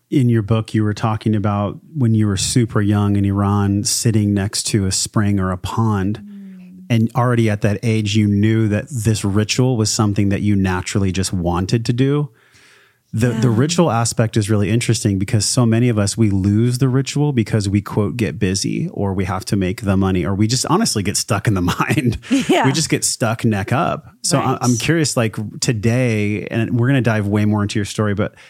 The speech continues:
Speaker 1: you know, that part where you talked about being next to the pond and how the
Speaker 2: Mm.
Speaker 1: ritual was so natural when
Speaker 2: Thank
Speaker 1: you're
Speaker 2: you
Speaker 1: a young
Speaker 2: for,
Speaker 1: girl.
Speaker 2: for seeing that and
Speaker 1: Yeah,
Speaker 2: reading
Speaker 1: like,
Speaker 2: it.
Speaker 1: can you,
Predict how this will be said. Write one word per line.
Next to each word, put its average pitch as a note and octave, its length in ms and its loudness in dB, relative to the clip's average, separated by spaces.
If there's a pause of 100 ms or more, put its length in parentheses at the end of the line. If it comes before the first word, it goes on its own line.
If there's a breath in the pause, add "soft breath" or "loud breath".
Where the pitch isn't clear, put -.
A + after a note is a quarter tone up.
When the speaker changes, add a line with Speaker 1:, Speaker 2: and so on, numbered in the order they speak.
(140)
Speaker 1:
you A#2 120 2
know, A2 180 4
that A#2 220 0
part - 400 0
where A#2+ 140 0
you G#2+ 160 2
talked - 320 -2
about G#2 260 0
being A2 300 2
next G2+ 280 -2
to - 100 0
the G2+ 100 0
pond F#2+ 500 -2
and F2+ 120 0
how G2 100 2
the F2+ 80 0
Speaker 2:
Mm. - 80 0
Speaker 1:
ritual G#2 340 0
was G2 120 -4
so G#2+ 180 0
natural F#2+ 540 0
when F#2+ 100 0
Speaker 2:
Thank G2 80 0
Speaker 1:
you're F#2+ 160 0
Speaker 2:
you F#2+ 60 0
Speaker 1:
a - 20 0
young F#2+ 220 0
Speaker 2:
for, F#2 60 -4
Speaker 1:
girl. G2 260 0
Speaker 2:
for C3+ 120 -4
seeing C4+ 640 -2
that F#3+ 360 -2
and F#3+ 100 -4
Speaker 1:
Yeah, D#3 280 2
Speaker 2:
reading B2 140 2
Speaker 1:
like, A#2+ 100 2
Speaker 2:
it. - 120 -2
Speaker 1:
can C3 140 2
you, E3 220 0